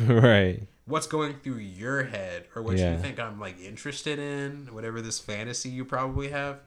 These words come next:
Speaker 1: Yeah.
Speaker 2: But, like,
Speaker 1: It's not happening.
Speaker 2: girl, no. No.
Speaker 1: Yeah.
Speaker 2: And I'm not just gonna be okay with it. You think I was gonna turn around and be like, "Ooh." Like, imagine, bruh, that's the thing that I don't understand.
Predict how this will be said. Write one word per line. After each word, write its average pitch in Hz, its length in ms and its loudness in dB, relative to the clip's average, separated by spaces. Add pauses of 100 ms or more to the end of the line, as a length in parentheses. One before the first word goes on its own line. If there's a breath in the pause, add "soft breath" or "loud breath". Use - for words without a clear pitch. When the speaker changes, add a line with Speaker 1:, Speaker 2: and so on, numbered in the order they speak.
Speaker 1:
Yeah. 90 360 4 (220)
Speaker 2:
But, 131 220 -2
like, 101 460 -8 (760)
Speaker 1:
It's - 180 -16
not 87 180 0
happening. 80 600 -6
Speaker 2:
girl, 131 300 -2
no. 107 500 -8 (640)
No. 113 360 -4 (420 soft breath)
Speaker 1:
Yeah. 80 220 2
Speaker 2:
And 78 100 2
I'm 160 180 4
not 175 180 6
just - 140 -8
gonna 165 160 -2
be 147 120 0
okay 131 300 -4
with 135 140 -2
it. 123 40 -8
You 131 80 -4
think 156 100 -2
I - 20 0
was 143 100 -4
gonna 120 120 -6
turn 135 200 -4
around 123 120 -4
and 120 80 -10
be 127 100 -6
like, 107 220 -8 (340 loud breath)
"Ooh." 330 760 2 (1400 soft breath)
Like, 453 100 -4 (120)
imagine, 415 580 0 (540)
bruh, 233 260 0
that's 381 200 0
the 311 80 -4
thing 190 400 2
that 160 100 2
I 156 80 4
don't 156 160 2
understand. 139 680 -4